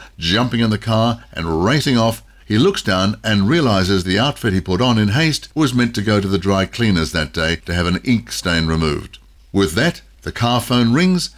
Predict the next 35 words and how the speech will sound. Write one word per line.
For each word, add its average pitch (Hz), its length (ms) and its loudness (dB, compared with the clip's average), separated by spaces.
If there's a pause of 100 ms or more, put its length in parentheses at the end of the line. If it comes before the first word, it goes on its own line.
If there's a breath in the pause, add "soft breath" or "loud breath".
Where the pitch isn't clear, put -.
(120 soft breath)
and 123 220 0
he's 113 200 2
reminded 107 580 2
that 87 120 -2
he 98 60 2
is 92 120 0
also 147 400 0
meant 92 260 0
to 95 60 -2
be 92 200 0
at 95 140 -2
a 104 60 0
business 143 440 -2
appointment 87 520 -2
at 95 180 -6
the 101 100 -2
very 120 360 0
same 107 440 0
time 98 300 -2
he's 92 140 -2
booked 92 240 -4
to 92 80 -6
be 92 100 0
at 87 120 -2
the 95 80 -4
doctor's. 92 520 -4 (840 soft breath)
He 87 160 -2
has 90 200 -2
double 110 560 0
booked. 95 440 -2 (560 soft breath)
He 98 160 -2
changes 147 460 0
the 90 80 2
appointment 85 460 -4
time 143 380 0